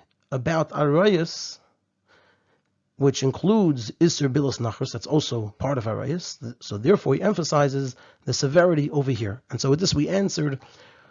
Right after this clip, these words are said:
our, our, our, uh, some of our questions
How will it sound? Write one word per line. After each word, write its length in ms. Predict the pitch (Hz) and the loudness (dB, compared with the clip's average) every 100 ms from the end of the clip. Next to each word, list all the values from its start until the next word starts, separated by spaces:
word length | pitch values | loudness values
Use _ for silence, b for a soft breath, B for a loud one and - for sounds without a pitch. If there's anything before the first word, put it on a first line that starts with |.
| b b b b b b _ - | b b b b b b _ -2
our, 460 | 131 127 123 123 - _ _ _ _ _ - | 2 4 4 2 -4 _ _ _ _ _ -4
our, 380 | 127 120 120 - | -2 0 -2 -2
our, 460 | 117 110 107 107 - | -4 -2 -4 -4 -6
uh, 80 | - - | -8 -4
some 200 | - 156 | 0 4
of 80 | 131 | 4
our 80 | 127 | 2
questions 540 | - 165 - 131 | 2 0 0 -2